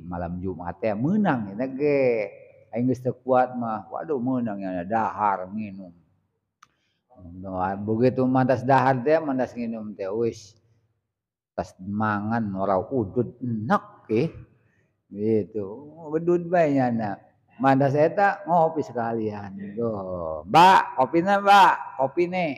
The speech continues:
Iya, kopi. <laughs> Uh, eta mah acak-acakan ya. Itu. <clears throat> Itu. Nah, model ieu ya,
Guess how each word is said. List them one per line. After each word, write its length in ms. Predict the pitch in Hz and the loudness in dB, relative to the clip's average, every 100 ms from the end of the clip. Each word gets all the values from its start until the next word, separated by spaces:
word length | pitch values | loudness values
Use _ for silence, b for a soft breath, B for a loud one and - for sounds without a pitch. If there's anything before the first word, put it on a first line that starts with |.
| - - | -10 -14
Iya, 480 | 131 135 - - | -10 -10 -10 -12
kopi. 560 | - 180 185 - - 135 | -4 -2 0 -2 -8 -8
<laughs> 760 | - 135 123 127 127 - - 117 _ _ _ _ _ - | -6 -8 -10 -8 -8 -10 -14 -18 _ _ _ _ _ 2
Uh, 560 | 339 370 339 330 339 | 6 8 10 8 8
eta 480 | 160 120 117 117 110 | 4 2 0 0 -4
mah 240 | 104 110 117 | -4 -6 -6
acak-acakan 880 | 110 110 110 - 98 98 90 92 92 95 | -4 -4 -4 -4 -10 -8 -8 -8 -10 -2
ya. 240 | 120 131 - _ _ _ _ _ _ | 0 0 -2 _ _ _ _ _ _
Itu. 560 | - 113 - 104 110 117 - _ | -8 -8 -6 -10 -10 -14 -20 _
<clears throat> 1600 | - 117 58 - 55 - - - - - 117 - _ _ _ - 90 | -6 2 4 4 4 0 -4 0 2 2 -2 -10 _ _ _ -20 -20
Itu. 160 | 85 80 - _ _ _ - | -14 -14 -14 _ _ _ 0
Nah, 160 | 170 | 4
model 320 | 226 220 214 | 8 8 8
ieu 320 | 254 294 269 196 | 6 4 0 0
ya, 160 | 151 | -2